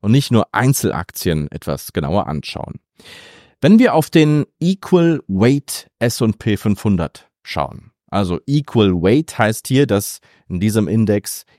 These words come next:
jede der fünfhundert Aktien dieselbe Gewichtung hat, dann war das die schwächste Börsenwoche tatsächlich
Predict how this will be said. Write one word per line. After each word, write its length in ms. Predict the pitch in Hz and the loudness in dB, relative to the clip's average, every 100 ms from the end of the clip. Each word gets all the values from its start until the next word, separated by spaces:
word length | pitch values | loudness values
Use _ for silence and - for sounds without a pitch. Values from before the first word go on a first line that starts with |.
| _ | _
jede 480 | 104 120 139 139 139 | 0 4 4 4 2
der 240 | 107 101 | 2 0
fünfhundert 600 | - 135 131 131 104 95 | 0 -2 0 0 0 -2
Aktien 640 | - 104 - - 110 110 98 | -4 -10 -8 0 2 2 0
dieselbe 760 | 98 98 82 92 104 110 107 | 0 -2 0 2 4 4 0
Gewichtung 580 | 98 87 98 - 78 71 | -2 -2 -4 -6 -12 -12
hat, 320 | 64 - - _ _ _ _ _ _ _ _ | -12 -16 -20 _ _ _ _ _ _ _ _
dann 420 | 107 117 170 202 - - | 0 2 2 2 -2 -4
war 300 | 98 120 131 | 2 2 4
das 380 | 151 170 - - | 2 0 -4 -2
die 480 | 110 113 117 120 - | 2 4 2 0 -4
schwächste 800 | - - 98 117 - - 180 170 | -10 -2 0 0 -2 -4 -2 -2
Börsenwoche 1080 | 113 101 101 104 92 80 80 - 101 117 - | 0 2 4 2 -2 0 -2 0 0 0 0
tatsächlich 800 | 101 - 95 - 80 95 - | -2 0 -2 0 -2 -2 -4